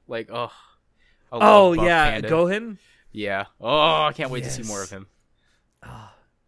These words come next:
Speaker 2: God, I can't wait, because I know that when this is over, we're definitely gonna do another spoiler cast for season two. Oh, yes. Oh, and let's not forget, please, please, more Jack service.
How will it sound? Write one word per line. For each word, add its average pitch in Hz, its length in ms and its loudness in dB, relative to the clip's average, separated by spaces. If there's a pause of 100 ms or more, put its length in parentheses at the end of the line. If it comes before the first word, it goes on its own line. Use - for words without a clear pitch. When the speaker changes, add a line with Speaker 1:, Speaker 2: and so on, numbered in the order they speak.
(180)
Speaker 2:
God, 156 200 -4
I 160 100 -4
can't 160 300 -6
wait, 131 280 -8
because 135 380 -8 (200)
I 190 140 4
know 165 320 0
that 143 120 -8
when 143 160 -8
this 143 180 -10
is 127 100 -10
over, 131 260 -2
we're 127 160 -8
definitely 135 340 -6
gonna 120 160 -10
do 123 240 -8
another 120 260 -8
spoiler 117 360 -12
cast 117 320 -10
for 120 100 -16
season 113 300 -16
two. 120 360 -16 (340)
Oh, 120 280 -10 (360)
yes. - 440 -16 (1500)
Oh, 185 240 2 (160)
and 190 200 0
let's 233 300 -4
not 170 220 -2
forget, 113 420 -12 (960)
please, 151 600 -4 (260)
please, 143 320 -4
more 165 160 -2
Jack 127 340 -4
service. 92 540 -18